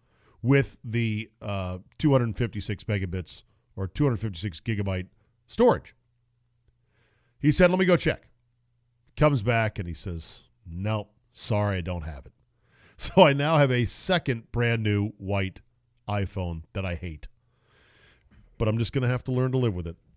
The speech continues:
In fact, I've made a commitment. I was actually researching today, how much would it cost? How, how much could I sell it for on eBay? Could I buy another black eight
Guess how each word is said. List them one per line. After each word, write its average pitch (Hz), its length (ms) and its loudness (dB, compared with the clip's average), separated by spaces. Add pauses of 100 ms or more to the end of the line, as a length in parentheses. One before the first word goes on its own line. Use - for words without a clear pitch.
(260)
In 98 80 -16
fact, 117 240 0
I've 131 100 6
made 160 140 10
a 143 40 4
commitment. 135 520 0 (800)
I 123 80 0
was 120 140 2
actually 135 320 2
researching 131 640 0
today, 123 480 2 (420)
how 95 140 -10
much 95 200 -8
would 98 120 -4
it 92 100 -8
cost? 147 460 0
How, 123 180 -2
how 110 140 -4
much 131 200 -4
could 117 120 -2
I 101 80 0
sell 147 360 -2
it 143 120 -6
for 143 480 0 (120)
on 120 140 0
eBay? 127 540 2 (680)
Could 113 120 0
I 92 100 0
buy 92 260 -2
another 143 680 4 (320)
black 120 680 -2 (380)
eight 127 360 -2